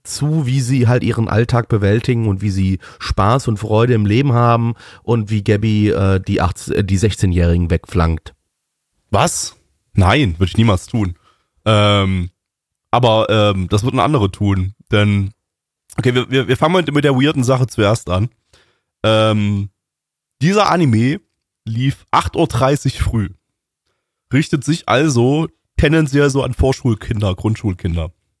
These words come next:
Speaker 2: Ähm, in der ersten Folge ging es darum, dass ein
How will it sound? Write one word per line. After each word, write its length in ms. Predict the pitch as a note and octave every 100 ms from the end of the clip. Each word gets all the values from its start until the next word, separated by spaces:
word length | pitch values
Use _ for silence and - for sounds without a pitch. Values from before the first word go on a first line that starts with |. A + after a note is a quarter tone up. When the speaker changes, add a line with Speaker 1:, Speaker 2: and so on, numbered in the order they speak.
| _ _ _ _ _ _ _ _ _
Speaker 2:
Ähm, 960 | G#2+ G#2 G#2 G#2 G#2 G2+ G2 G2 G2 G#2 _ _ _ _ _ _ _ -
in 100 | -
der 120 | D3 A2+
ersten 340 | G#3 - G3+
Folge 640 | - F3+ A#3 A2+ A2+ F#3 - _ _ G#2+ -
ging 140 | D3+ G#3
es 140 | -
darum, 440 | B2 F#2+ G2 C3 - _ _ _ _ _ _ -
dass 320 | B2 - -
ein 880 | A2 G#2+ A2 G#2 G2+ G2 G2 G2